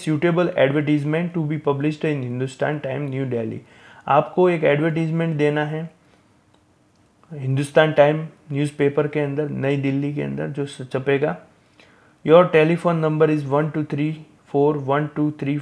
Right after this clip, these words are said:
four one two, ठीक है। यहाँ पर आपको एडवर्टाइजमेंट करना है, ठीक है, एडवर्टाइजमेंट रेंट के लिए, on rent आप रूम लेना चाहते हो,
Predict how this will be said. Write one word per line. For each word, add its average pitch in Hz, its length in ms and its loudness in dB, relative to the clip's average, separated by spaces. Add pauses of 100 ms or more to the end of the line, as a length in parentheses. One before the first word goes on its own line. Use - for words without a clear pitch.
four 135 240 -2
one 131 280 -6
two, 117 160 -12
ठीक 175 160 -6
है। 185 140 -6 (920)
यहाँ 165 240 2
पर 196 360 2
आपको 156 300 4
एडवर्टाइजमेंट 151 680 2
करना 143 300 -2
है, 143 120 -8
ठीक 185 140 -8
है, - 80 -6
एडवर्टाइजमेंट 139 880 -4
रेंट 147 300 0
के 135 180 -2
लिए, 135 220 -4
on 143 240 -2
rent 135 280 -4 (360)
आप 139 180 2
रूम 147 240 0
लेना 147 380 2
चाहते 143 460 -4
हो, 139 120 -14